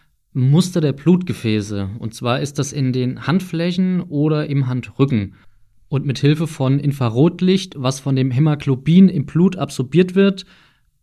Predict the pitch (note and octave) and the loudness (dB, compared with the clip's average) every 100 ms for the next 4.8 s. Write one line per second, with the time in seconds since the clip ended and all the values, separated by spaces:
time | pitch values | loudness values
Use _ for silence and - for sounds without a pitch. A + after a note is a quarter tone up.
0 | _ C#3 B2+ E3 E3 - _ D#3+ C3+ C#3+ | _ -2 4 4 2 -8 _ -2 0 0
1 | C#3 D3 E3 - C3 C3 C3+ - F3 A#2+ | 0 0 -2 -4 -2 -2 -2 -8 -14 -14
2 | C3 B2+ D3 E3+ - D#3+ D3+ D3 - C3+ | -4 2 4 2 2 2 2 0 -2 2
3 | C#3 C3 C3 B2+ B2+ A2+ B2+ C3 A#2+ A#2 | 2 2 2 2 0 2 4 6 4 2
4 | A2+ A2+ - A2+ G2+ F#2 F2+ | -2 -4 -4 -2 -2 -4 -8